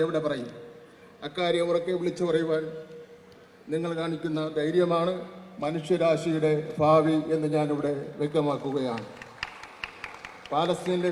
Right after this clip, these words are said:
കുഞ്ഞുങ്ങൾക്ക് വേണ്ടി ഒരിറ്റ് കണ്ണീറിങ്ങ് കേരളത്തിലെ ഒരു യുവജനോത്സവ വേദിയിൽ വിടുന്നുണ്ടെന്നെങ്കിൽ, എൻ്റെ പ്രിയപ്പെട്ട ചെറുപ്പക്കാരെ, നിങ്ങൾ ഹൃദയമുള്ളവരാണ് എന്ന് ഞാനിവിടെ വ്യക്തമാക്കുകയാണ്. അടിച്ചമർത്തപ്പെട്ടവരുടെ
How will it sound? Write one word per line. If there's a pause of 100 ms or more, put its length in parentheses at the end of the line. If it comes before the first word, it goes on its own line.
കുഞ്ഞുങ്ങൾക്ക്
വേണ്ടി (760)
ഒരിറ്റ്
കണ്ണീറിങ്ങ് (120)
കേരളത്തിലെ
ഒരു
യുവജനോത്സവ
വേദിയിൽ (680)
വിടുന്നുണ്ടെന്നെങ്കിൽ, (360)
എൻ്റെ
പ്രിയപ്പെട്ട
ചെറുപ്പക്കാരെ, (440)
നിങ്ങൾ (160)
ഹൃദയമുള്ളവരാണ് (220)
എന്ന്
ഞാനിവിടെ (180)
വ്യക്തമാക്കുകയാണ്. (2250)
അടിച്ചമർത്തപ്പെട്ടവരുടെ